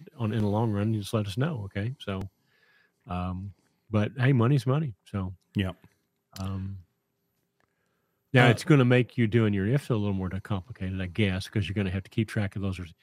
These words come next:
Speaker 1: if Landstar's doing your ifs, you're gonna have to send in those receipts. You know that, I'm sure.
Speaker 2: Yeah.
Speaker 1: So.
Speaker 2: Well, uh, so programming note for next weekend, there will not be a show.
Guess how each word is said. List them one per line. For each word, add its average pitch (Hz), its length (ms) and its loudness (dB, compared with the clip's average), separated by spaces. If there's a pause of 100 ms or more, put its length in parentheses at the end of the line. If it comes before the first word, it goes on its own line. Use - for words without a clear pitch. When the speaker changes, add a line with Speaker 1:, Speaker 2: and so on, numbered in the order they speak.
(160)
Speaker 1:
if 113 100 6
Landstar's 139 460 4
doing 117 160 2
your 107 120 2
ifs, 127 140 -2
you're 107 60 -6
gonna 113 80 0
have 95 80 -2
to 98 80 -8
send 110 340 2
in 107 120 0
those 95 180 -6
receipts. 98 380 -6
You 110 60 0
know 95 160 -4
that, 110 140 -12
I'm 107 80 -18
sure. - 220 -20 (360)
Speaker 2:
Yeah. 82 220 -2 (300)
Speaker 1:
So. 110 260 -10 (2500)
Speaker 2:
Well, 139 380 12
uh, 135 400 10
so - 180 6
programming 156 640 10
note 135 240 10
for 113 120 4
next 120 360 10
weekend, 117 600 8
there 107 100 8
will 113 240 10
not 117 320 8
be 113 140 8
a 120 60 8
show. 104 540 4